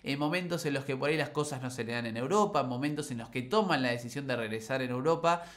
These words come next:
como estos casos, por ejemplo, Carrillo, que por ahí le daba para seguir un poco más en Europa, pero tomó la decisión de volver a Estudiantes y lo sacó campeón. Eh, me parece muy bueno, muy, me parece muy, muy bueno. Y ahora,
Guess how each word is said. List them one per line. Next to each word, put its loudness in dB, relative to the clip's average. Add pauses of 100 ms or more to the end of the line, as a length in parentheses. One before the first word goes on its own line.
(120)
como 2
estos -4
casos, -2
por 0
ejemplo, 0
Carrillo, 2
que -2
por 0
ahí 2
le 0
daba 8
para 2
seguir -2
un -2
poco -4
más -2
en -4
Europa, 0 (240)
pero 2
tomó 2
la 4
decisión 0
de -2
volver 2
a 2
Estudiantes 0
y -6
lo -6
sacó -2
campeón. 2 (460)
Eh, 0
me -2
parece 4
muy 2
bueno, 2
muy, -2
me -2
parece 0
muy, -2
muy 0
bueno. 2
Y 2
ahora, 2